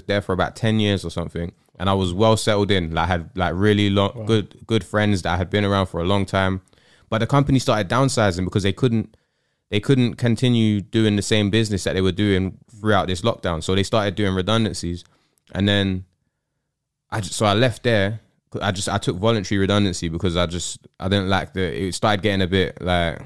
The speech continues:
Speaker 2: Yeah, okay.
Speaker 1: you know, when things start shutting down,
Speaker 2: Yeah.
Speaker 1: no, everyone's getting a bit upset. Everyone's, it's not really a good environment anymore.
Speaker 2: Mm.
Speaker 1: So I left and, um, yeah, I changed jobs, like, three, four times, yeah.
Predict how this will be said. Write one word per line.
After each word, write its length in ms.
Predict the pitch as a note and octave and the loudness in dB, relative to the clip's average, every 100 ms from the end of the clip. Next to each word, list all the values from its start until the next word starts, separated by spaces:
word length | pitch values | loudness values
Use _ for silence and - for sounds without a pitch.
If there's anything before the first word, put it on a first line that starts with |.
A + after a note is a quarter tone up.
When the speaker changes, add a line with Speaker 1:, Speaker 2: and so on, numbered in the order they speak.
| B2 | -14
Speaker 2:
Yeah, 200 | G#2+ G2 | -10 -8
okay. 160 | F#2+ F#2 | -8 0
Speaker 1:
you 40 | |
know, 140 | G2 G2+ | 2 4
when 100 | G2+ | 4
things 220 | G#2+ G2 | 2 0
start 180 | F#2+ E2 | 0 0
shutting 320 | - F#2 F#2 | 0 0 2
down, 220 | G2 F2+ | 2 2
Speaker 2:
Yeah. 60 | F2+ | 2
Speaker 1:
no, 160 | G2+ | 0
everyone's 380 | F#2 G2 F#2+ F#2 | 0 0 2 0
getting 180 | F2+ F#2 | 0 0
a 40 | F2+ | 0
bit 100 | F2+ | 0
upset. 320 | E2+ - G2 F#2 | -2 -2 0 0
Everyone's, 380 | F2+ F#2 F2 | 0 -2 -2
it's 160 | E2+ - | -6 -2
not 180 | G#2 F#2+ | 0 2
really 140 | G2 | 2
a 60 | F#2 | 2
good 140 | F#2+ | 0
environment 440 | F2+ F#2 G2 F#2 F2 | 0 2 2 0 -2
anymore. 340 | F2 F2 F2 - _ G#2+ | -2 -2 -6 -8 _ -20
Speaker 2:
Mm. 60 | F#2+ _ _ _ | -20 _ _ _
Speaker 1:
So 180 | - F#2+ | -8 -6
I 80 | E2+ | 0
left 400 | G#2+ G#2 - - _ _ _ _ _ | 2 2 -2 -16 _ _ _ _ _
and, 340 | F#2 F#2 F2+ F2 | -2 0 0 0
um, 540 | F#2 F#2 F2+ F2+ F2 - _ _ _ _ _ _ | 2 2 0 -2 -4 -12 _ _ _ _ _ _
yeah, 180 | G#2+ C3 | -2 0
I 20 | |
changed 340 | - C#3+ C#3+ C3+ | 0 0 0 2
jobs, 240 | C#3+ A2+ | 0 0
like, 160 | G2 - | -4 -6
three, 240 | - C3+ | -2 -2
four 240 | B2+ C3 B2 | 0 0 2
times, 400 | C3+ C3+ A2+ F2 | 2 2 2 2
yeah. 260 | F2+ F2+ | 0 0